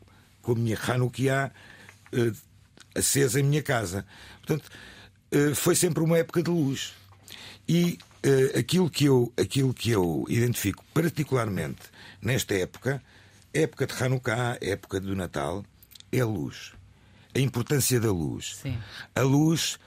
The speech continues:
Speaker 1: que nos ilumina, a luz que nos faz sair da escuridão. Esta que é a escuridão. A escuridão que é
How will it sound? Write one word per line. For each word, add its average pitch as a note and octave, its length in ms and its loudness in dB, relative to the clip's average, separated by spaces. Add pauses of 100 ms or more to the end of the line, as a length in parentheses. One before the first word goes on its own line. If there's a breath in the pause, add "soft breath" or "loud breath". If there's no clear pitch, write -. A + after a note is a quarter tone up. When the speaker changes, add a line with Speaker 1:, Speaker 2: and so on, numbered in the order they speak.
(200 loud breath)
Speaker 1:
que - 120 -2
nos C3 240 4
ilumina, G#2 680 2 (320 loud breath)
a A#2 60 2
luz C3 340 2
que C3 380 0 (420 loud breath)
nos A#2 200 2
faz D3+ 280 2
sair C3+ 260 4
da B2 120 0
escuridão. G2 720 0 (380 loud breath)
Esta F3 340 0
que C3 100 -4
é A#2 60 2
a - 20 0
escuridão. F#2+ 500 -2
A A#2 40 -2
escuridão D3 680 0 (600 loud breath)
que D#3+ 120 2
é D#3 160 0